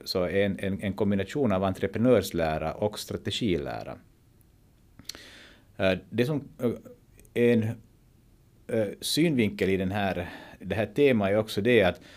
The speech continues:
att det handlar ju förstås om väldigt mycket om innovation. Det vill säga förnyelse inom företag där, eh, den, den strategiska idén bygger på det att det är organisationen som, som det där skapar det nya.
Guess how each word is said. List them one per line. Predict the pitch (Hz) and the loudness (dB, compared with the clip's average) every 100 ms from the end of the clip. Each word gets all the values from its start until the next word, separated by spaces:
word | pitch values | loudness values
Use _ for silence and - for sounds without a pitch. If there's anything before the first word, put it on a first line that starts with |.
| - | -10
att | - | -6
det | 92 | -4
handlar | 117 143 113 | -2 2 4
ju | 95 92 | 4 2
förstås | 87 104 - 113 - | -4 -8 -2 -2 0
om | 98 | 0
väldigt | 98 110 98 | 4 2 2
mycket | 98 101 | -2 0
om | 90 | 0
innovation. | 90 85 78 80 - 98 53 57 57 - _ _ _ | 0 -2 -2 -4 -4 -6 -6 -10 -14 -18 _ _ _
Det | 85 | -6
vill | 87 | 0
säga | 98 | 0
förnyelse | - 113 127 117 87 - 98 | 2 2 4 6 4 2 0
inom | 107 98 90 | 2 2 0
företag | 107 101 85 - 76 76 - - - - _ | 2 2 2 0 -2 -4 -8 -20 -20 -20 _
där, | 90 87 90 87 90 90 | 0 2 2 2 0 0
eh, | 87 - - - _ - | -4 -12 -16 -16 _ -6
den, | 95 87 | -4 -2
den | 101 | -2
strategiska | 101 92 95 - 95 95 - 92 | -2 -6 2 2 4 0 0 0
idén | 95 107 98 92 | 4 4 4 2
bygger | 107 98 90 | 2 2 0
på | 98 | 2
det | 98 104 | 4 4
att | 90 | 4
det | 95 | 2
är | |
organisationen | 95 92 92 101 - 123 92 87 | 2 0 -2 -2 0 0 2 0
som, | 92 87 80 80 | -2 -2 -4 -6
som | 90 | -4
det | 85 | -2
där | 85 87 | -2 -2
skapar | 82 - 104 90 - | -4 0 0 0 -4
det | 80 87 | -2 0
nya. | 92 82 78 | 0 0 -2